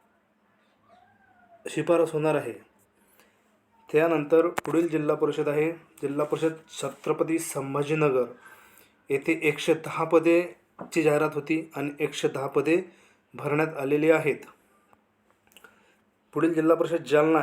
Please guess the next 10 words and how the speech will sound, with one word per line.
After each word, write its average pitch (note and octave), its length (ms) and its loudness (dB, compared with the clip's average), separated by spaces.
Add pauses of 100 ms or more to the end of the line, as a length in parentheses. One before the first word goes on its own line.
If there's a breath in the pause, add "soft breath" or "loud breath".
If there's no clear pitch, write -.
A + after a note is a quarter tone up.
एकशे C#3+ 280 -2
अठ्याहत्तर D#3+ 600 2 (1600)
पदांची D3+ 400 0
जाहिरात D3 360 0
निघाली D3 280 -2
होती D3 280 -2
आणि D3 260 -2
एकशे C#3+ 240 -6
अठ्याहत्तर C#3+ 360 -4
पदेही C#3+ 420 -2